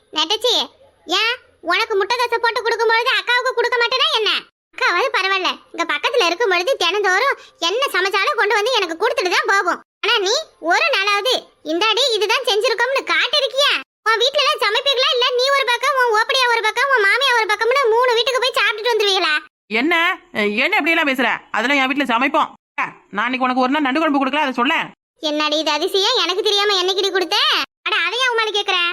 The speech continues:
Speaker 1: எவளே வைக்க தெரியாதவ குழம்பு வச்சு இவகிட்ட ஊத்தி கொடுத்துருக்கா. அதை இவ தின்ன பிடிக்காம என்கிட்ட கொண்டு வந்து கொட்டிட்டு போயிட்டா. அதுவும் இன்னைக்கு நேத்து இல்ல, இவ தாலி கட்டி வந்த மூணாம் மாசம் கொடுத்த குழம்ப இத்தனை வருஷமா மூச்சுக்கு முந்நூறு வாட்டி சொல்லி காட்டுறா பாரு. இவ சொல்லி காட்டாம இருந்தா தானே அதிசயம்.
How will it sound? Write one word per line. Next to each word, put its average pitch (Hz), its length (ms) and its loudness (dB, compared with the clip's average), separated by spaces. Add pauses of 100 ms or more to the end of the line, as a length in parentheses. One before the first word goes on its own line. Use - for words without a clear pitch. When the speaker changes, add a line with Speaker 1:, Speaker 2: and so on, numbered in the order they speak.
(240)
Speaker 1:
எவளே 311 260 0
வைக்க 349 200 -2
தெரியாதவ 370 400 0
குழம்பு 392 280 -2
வச்சு 359 240 -2 (480)
இவகிட்ட 427 380 -2
ஊத்தி 453 140 -2
கொடுத்துருக்கா. 403 380 -2 (400)
அதை 381 200 -2
இவ 381 120 -2
தின்ன 427 200 0
பிடிக்காம 415 340 -2 (160)
என்கிட்ட 440 340 -2
கொண்டு 440 160 0
வந்து 427 120 -2
கொட்டிட்டு 415 260 -2
போயிட்டா. 370 220 0 (240)
அதுவும் 466 220 -2
இன்னைக்கு 508 240 0
நேத்து 480 160 -2
இல்ல, 453 140 2 (340)
இவ 359 160 -4 (180)
தாலி 370 220 0
கட்டி 392 180 -2
வந்த 339 180 -2 (120)
மூணாம் 415 340 0
மாசம் 330 180 -2
கொடுத்த 359 220 -2
குழம்ப 370 280 0 (480)
இத்தனை 403 300 -2
வருஷமா 359 360 0
மூச்சுக்கு 466 340 0
முந்நூறு 381 340 2
வாட்டி 359 180 -2
சொல்லி 392 180 0
காட்டுறா 339 220 -2
பாரு. 294 180 -2 (380)
இவ 349 180 0
சொல்லி 339 260 0
காட்டாம 453 420 0
இருந்தா 392 220 0
தானே 427 160 0
அதிசயம். 381 440 -2